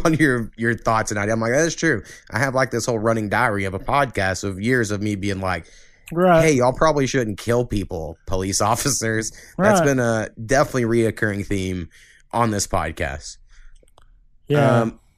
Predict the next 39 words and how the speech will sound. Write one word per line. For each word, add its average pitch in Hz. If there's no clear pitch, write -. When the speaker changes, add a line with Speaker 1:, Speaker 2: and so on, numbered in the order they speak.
Speaker 1:
other 160
big 123
news 104
this 92
week, 80
so -
I 110
gotta 104
get 98
to 110
this, 113
is 123
Trump 160
is 151
about 127
to 123
sign 113
an 110
executive 110
order 113
to 101
try 104
to 98
shut 113
down 101
Twitter 127
because 113
they 113
fact-checked -
him. 87
Um, 117
this 147
is 165
the 165
story 151
as 123
I 123
know 127
it. 127